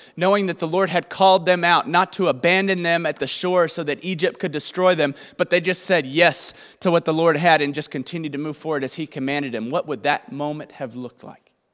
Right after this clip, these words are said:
Would he even, would he have even parted the Red Sea? Or would this army just appear and look at a, thousands of people standing upon the water?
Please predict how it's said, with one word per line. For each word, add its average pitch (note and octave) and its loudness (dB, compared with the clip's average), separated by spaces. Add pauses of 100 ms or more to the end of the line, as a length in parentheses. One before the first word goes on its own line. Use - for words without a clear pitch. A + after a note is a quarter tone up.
(1400)
Would D3+ -2
he E3 0
even, D#3+ -4 (200)
would D#3 0
he G3 0
have D#3 4
even D#3+ -2
parted D#3 2
the A#2 -4
Red B2 -4
Sea? - -12 (880)
Or C3+ 0
would D3 2
this D3+ -2 (400)
army D#3+ 8 (300)
just - -2 (180)
appear E3+ -2
and C3+ -2
look D3+ -2
at C3 0
a, A2 -2 (1040)
thousands D#3+ 4
of C3+ -8
people E3 -8
standing B2 0
upon A#2+ -6
the G2 -6
water? F#2 -4